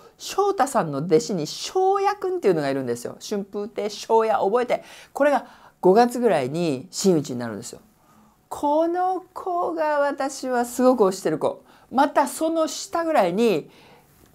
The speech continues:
桂竹丸さんって面白い師匠がいるんですよ。桂竹丸師匠の弟子の桂竹千代っていうの、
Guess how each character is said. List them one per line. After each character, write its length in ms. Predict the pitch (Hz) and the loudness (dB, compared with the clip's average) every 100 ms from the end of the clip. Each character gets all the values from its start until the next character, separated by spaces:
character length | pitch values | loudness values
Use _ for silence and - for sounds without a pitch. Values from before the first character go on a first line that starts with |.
| - | -16
桂 600 | - 392 392 349 254 190 190 | -10 -10 -4 0 4 2 2
竹 340 | - 262 - 339 | -10 -8 -4 -2
丸 360 | 330 311 294 | 0 0 -2
さ 280 | 277 - 302 | -4 -6 -6
ん 80 | 285 | -6
っ 20 | |
て 160 | 277 262 | -6 0
面 480 | 294 320 440 - - | 2 2 0 -4 -4
白 0 | |
い 880 | - - - 466 554 - 659 571 | -6 -10 -6 -2 0 0 0 -2
師 220 | 523 - 539 | -6 -6 -2
匠 260 | - 523 | 0 2
が 100 | 427 | 2
い 40 | 392 | 2
る 80 | |
ん 40 | 339 | 2
で 80 | 330 | 2
す 80 | |
よ。 140 | 202 - - - _ | 0 -2 -16 -20 _
桂 460 | - 392 - 381 339 | -8 -8 -4 -2 -2
竹 340 | - 277 359 | -4 -6 -4
丸 420 | 349 339 320 311 | 0 2 2 0
師 200 | 311 - | -2 -6
匠 440 | 339 - 370 294 233 | -6 -2 2 4 4
の 280 | 240 254 220 _ _ - | 2 -2 -2 _ _ 2
弟 160 | 254 | 4
子 140 | 277 294 | 4 0
の 160 | 240 | -2
桂 640 | - - 381 - 247 233 - | -2 -8 -10 -8 -6 -4 -6
竹 320 | - 285 370 | -10 -6 -4
千 260 | 370 - 349 | -4 -6 -2
代 120 | 320 | -2
っ 40 | 349 | 2
て 100 | 202 | 0
い 20 | |
う 40 | |
の、 80 | 143 | 0